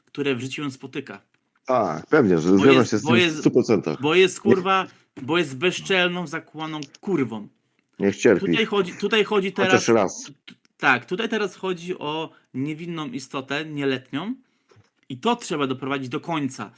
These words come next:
Speaker 1: Nie może być tak, że w publi-, że w przestrzeń publiczną jest rzucane takie oskarżenie i nagle, kurwa, i co?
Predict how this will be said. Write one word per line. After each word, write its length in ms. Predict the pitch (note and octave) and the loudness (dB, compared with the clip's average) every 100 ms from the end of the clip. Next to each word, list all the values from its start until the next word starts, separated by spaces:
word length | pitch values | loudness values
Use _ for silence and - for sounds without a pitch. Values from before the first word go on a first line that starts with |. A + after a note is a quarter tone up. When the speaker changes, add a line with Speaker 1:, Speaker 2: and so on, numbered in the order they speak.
| _ | _
Speaker 1:
Nie 140 | C3 E3+ | -4 0
może 200 | A3 F#3+ | 0 0
być 220 | D3+ - | -2 -2
tak, 340 | B2+ B2+ D#3 _ _ - | 0 0 -2 _ _ -8
że 180 | B2+ C3+ | -6 -6
w 80 | |
publi-, 300 | - D3 D#3 - | -6 -8 -8 -8
że 340 | B2 D3 D3 - _ | -4 0 0 -2 _
w 40 | - | -4
przestrzeń 420 | - G#3+ A3 F3+ | 0 0 0 -2
publiczną 640 | D#3+ C#3+ D3+ - D3+ G#3 - _ - | -4 -6 -6 -4 -4 -4 -8 _ 0
jest 180 | C3+ C#3+ | 2 2
rzucane 300 | D#3+ F#3 F3+ | 0 0 -2
takie 260 | F3+ F#3 - | -2 -4 -6
oskarżenie 840 | D3+ E3+ D3+ C#3 C#3 D#3+ G#3+ A3 _ _ _ _ - | -6 -8 -8 -6 -6 -6 -8 -10 _ _ _ _ -6
i 100 | C#3 | -2
nagle, 300 | E3+ F#3 F#3+ | 0 2 0
kurwa, 560 | F#3 F#3+ F3+ G3 G3 F#3+ _ _ _ _ _ _ _ - | 0 -2 0 -2 -2 -6 _ _ _ _ _ _ _ -8
i 60 | |
co? 380 | F3+ D#3+ B2+ A#2 | -4 -2 -4 -6